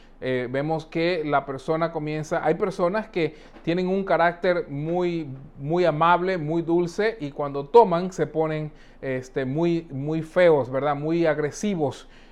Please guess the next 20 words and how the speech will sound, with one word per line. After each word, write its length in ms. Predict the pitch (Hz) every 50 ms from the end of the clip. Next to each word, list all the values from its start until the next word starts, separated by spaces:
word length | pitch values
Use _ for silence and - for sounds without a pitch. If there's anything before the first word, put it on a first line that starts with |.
| -
Eh, 260 | - 131 127 123 120 120 127
dicen 320 | 139 156 151 - 165 160
palabras 460 | 156 156 151 151 156 160 160 160 156
muy 160 | 160 185 185
feas 380 | 175 - - 180 175 170 170 170
que 80 | 165 143
usted 300 | - - 156 151 156 151
jamás 340 | 156 151 143 151 151 147
pensó 440 | - 165 151 143 131 - 151 143 139
que 140 | - 147 143
diría 480 | 131 131 127 131 135 135 139 135 131 - - - -
cuando 260 | 139 135 131 131 127
está 380 | 123 - - 131 131 131 131 - - - - - -
en 140 | - 131 123
sus 220 | 117 131 123 120
cinco 260 | - 143 135 131 139 127
sentidos, 440 | 135 131 123 123 - 139 147 143
está 200 | 123 - 135 123
completamente 720 | - 139 127 123 139 131 131 139 131 131 127 - 123 117
sano. 420 | - - - 180 180 160 139 123